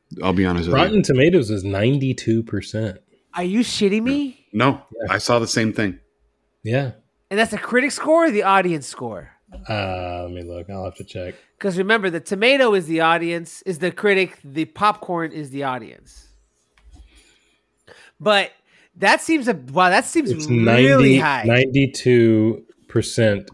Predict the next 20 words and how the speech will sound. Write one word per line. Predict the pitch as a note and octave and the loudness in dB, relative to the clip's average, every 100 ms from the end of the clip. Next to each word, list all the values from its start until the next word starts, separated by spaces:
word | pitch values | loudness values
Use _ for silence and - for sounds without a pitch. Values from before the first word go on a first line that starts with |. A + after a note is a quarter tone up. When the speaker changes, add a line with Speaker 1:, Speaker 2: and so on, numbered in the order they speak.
| - | -6
Speaker 2:
tomato | A#2+ A2 A2+ A2+ G#2 | -2 2 4 4 2
meter | G2 F#2 F2+ F#2 | 0 -4 -4 -6
and | G#2+ G2 | -8 -10
seventy-four | - A2+ A2+ A2 G#2+ G2+ G2 | 0 0 2 0 0 -4 -6
percent | G2+ - F#2+ - | -8 -8 -10 -8
audience. | G#2 F#2+ F2 - - - _ _ F#3+ | -8 -8 -10 -16 -20 -20 _ _ -8
Speaker 3:
Okay, | F#3+ E3 B2+ | -6 -6 -8
so | - E3 | -10 -10
the, | D#3+ E3+ | -8 -8
uh, | |
so | E3+ E3+ | -6 -6
the | D#3+ D#3 | -6 -8
critics, | B2 A#3+ G#3+ E2+ D#2+ | -2 2 2 0 -4
Speaker 1:
Critics. | - - _ _ _ - | -10 -14 _ _ _ -4
Speaker 3:
critics | G#3 F3 D3 - | -2 -2 -4 -10
gave | E3 D3+ | -8 -6
it | D3+ | -6
ninety. | C#3 C#3+ C3+ | -10 -12 -10
That's, | - F#3+ - | -6 -6 -6
that's, | - F3+ G#3+ - | -6 -4 -4 -8